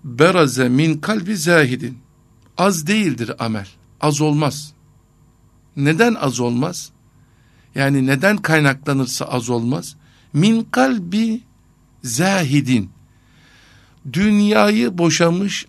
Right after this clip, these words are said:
Allah'a rağbet etmiş, dünyayı terk etmiş bir, birinin yaptığı, bir kalpten gelen, kalbi zahid, dünyayı terk etmiş bir kalpten gelen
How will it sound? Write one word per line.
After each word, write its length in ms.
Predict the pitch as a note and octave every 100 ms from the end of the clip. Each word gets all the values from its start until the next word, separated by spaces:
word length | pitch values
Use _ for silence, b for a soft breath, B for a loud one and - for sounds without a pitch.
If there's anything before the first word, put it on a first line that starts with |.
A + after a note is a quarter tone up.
| -
Allah'a 600 | E3 E3+ F3 F3 E3 G3
rağbet 480 | E3+ E3 E3 F#3 D3+
etmiş, 460 | C#3 C#3 C3 A#2 -
dünyayı 580 | D3+ E3+ E3 E3 F#3 -
terk 300 | F3+ E3+ D3+
etmiş 440 | D3 C#3+ B2 -
bir, 200 | F#3+ - - -
birinin 460 | D3 G3 E3 C#3 B2+
yaptığı, 600 | C#3 D3 D3 - B2 D#3+ - b b b b b b b
bir 140 | G3+ G3+
kalpten 520 | - D#3+ D#3 - F#3
gelen, 380 | D3+ A#2+ A2 C3 - - - - -
kalbi 400 | - G3 D#3 D3+
zahid, 440 | B2+ C#3+ B2+ G3+ - _ b b b b b b b b b -
dünyayı 600 | F3 F#3+ G3+ G#3+ A3 G#3+
terk 320 | G#3+ A3 -
etmiş 440 | F3 - E3 -
bir 240 | E3 F#3 -
kalpten 600 | E3 D#3+ D#3 - G3 F3
gelen 320 | D#3 C#3 C3